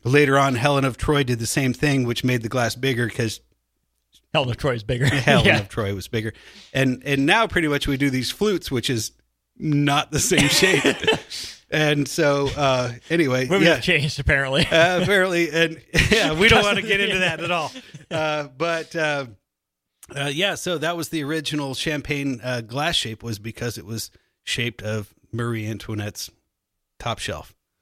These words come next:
Speaker 2: Hmm.
Speaker 1: Pretty wild, huh?
Speaker 2: Wonder if that's why they beheaded her.
Speaker 1: I don't know. That's a good question.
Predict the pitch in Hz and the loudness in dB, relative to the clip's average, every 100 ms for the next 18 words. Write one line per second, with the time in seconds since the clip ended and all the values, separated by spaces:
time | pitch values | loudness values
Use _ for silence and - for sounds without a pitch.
0 | - 381 - - _ _ _ _ _ _ | -8 -6 -6 -8 _ _ _ _ _ _
1 | - 135 120 123 92 107 131 151 165 151 | -6 -4 -2 -4 -4 -8 -6 -4 -4 -4
2 | 156 - 147 143 135 143 202 - 110 - | -4 -2 -4 -2 -4 -6 -6 -12 -16 -18
3 | _ _ _ _ _ - 101 110 104 104 | _ _ _ _ _ -6 -2 -2 -2 -4
4 | - 117 113 113 107 - 107 - | -8 -6 -6 -6 -4 0 0 0